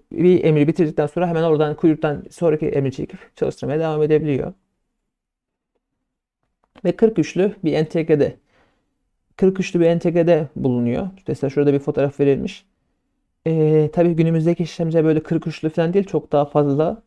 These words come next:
hatta sayılamayacak kadar ucu var, pini var. Ee, o işlemci yuvasına falan yerleştirirken orada bir sürü delikler var.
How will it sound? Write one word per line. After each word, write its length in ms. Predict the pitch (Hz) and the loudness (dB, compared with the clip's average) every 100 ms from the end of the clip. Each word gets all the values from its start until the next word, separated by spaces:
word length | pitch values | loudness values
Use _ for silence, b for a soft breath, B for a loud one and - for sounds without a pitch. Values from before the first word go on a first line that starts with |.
| _ _ | _ _
hatta 300 | 139 - 143 | -4 -2 0
sayılamayacak 640 | - 143 156 147 131 123 | 2 2 2 0 0 -2
kadar 300 | - 123 127 - | 0 -2 -2 -2
ucu 240 | 139 131 123 | -4 -2 -2
var, 260 | - - _ _ _ _ _ _ | -4 -8 _ _ _ _ _ _
pini 260 | - 143 131 | -4 -2 0
var. 360 | 160 - - _ _ _ _ _ _ _ _ - | -4 -6 -20 _ _ _ _ _ _ _ _ -20
Ee, 180 | - - - - | -18 -16 -12 -6
o 140 | 139 | -6
işlemci 340 | 135 135 143 | -6 -6 -2
yuvasına 320 | 139 135 131 131 | -2 -2 -4 -8
falan 180 | 139 | -4
yerleştirirken 480 | 135 147 - 143 131 | -4 -4 -6 -6 -6
orada 360 | - 135 135 135 | -6 -4 -2 -2
bir 100 | 139 | -4
sürü 300 | 135 135 180 b b b b _ _ _ | -6 -6 -8 b b b b _ _ _
delikler 460 | - 131 135 139 139 | 0 0 2 0 0
var. 420 | 123 - - - | -2 -6 -10 -20